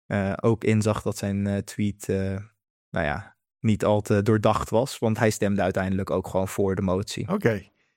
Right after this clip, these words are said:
Speaker 2: En, eh, wie stemde er allemaal, eh, nog meer voor?
Speaker 1: Eh, eigenlijk iedereen van de stadsdeelcommissie, met uitzondering van Forum voor Democratie en de Groene Basispiraten. De Groene Basispiraten meer uit, eh,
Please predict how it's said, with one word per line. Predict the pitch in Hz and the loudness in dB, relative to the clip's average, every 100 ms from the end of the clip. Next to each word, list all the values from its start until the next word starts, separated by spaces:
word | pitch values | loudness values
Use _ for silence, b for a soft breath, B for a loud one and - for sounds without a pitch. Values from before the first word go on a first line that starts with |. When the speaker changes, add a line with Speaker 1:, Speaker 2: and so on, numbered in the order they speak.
| _ _ | _ _
Speaker 2:
En, | 151 139 123 | 0 2 4
eh, | 123 120 | 4 4
wie | 117 151 | 4 2
stemde | 175 139 131 | 2 0 2
er | 123 | 2
allemaal, | 113 113 113 110 110 | 2 0 2 2 2
eh, | |
nog | 107 104 | 2 6
meer | 123 160 | 6 6
voor? | 127 139 247 - _ _ _ _ B | 4 0 0 -6 _ _ _ _ B
Speaker 1:
Eh, | - 131 131 | 0 2 4
eigenlijk | 127 170 147 180 | 4 4 2 2
iedereen | 185 190 208 | 4 4 4
van | 202 | 2
de | |
stadsdeelcommissie, | 196 190 185 180 170 - | 2 2 2 2 2 2
met | 147 | 2
uitzondering | 131 131 127 123 117 120 | 2 2 2 2 0 0
van | 113 | -2
Forum | - 113 113 110 | 2 2 2 0
voor | 107 | 2
Democratie | 110 110 113 110 - 156 165 | 2 2 2 0 -2 0 2
en | 113 117 113 | 4 4 4
de | 110 110 | 4 4
Groene | - 123 110 101 98 | 0 0 2 2 4
Basispiraten. | 107 131 131 - 139 135 135 139 175 190 B B B B B B _ _ _ - | 4 4 0 0 4 4 4 2 -2 -4 B B B B B B _ _ _ -2
De | 117 113 | 2 2
Groene | 113 113 101 | 4 2 4
Basispiraten | 104 110 - 110 110 107 - 104 | 2 0 0 2 4 4 2 2
meer | 101 98 - | 2 2 2
uit, | 95 95 - 92 | 0 -2 -4 -2
eh, | 92 92 95 | 0 0 -2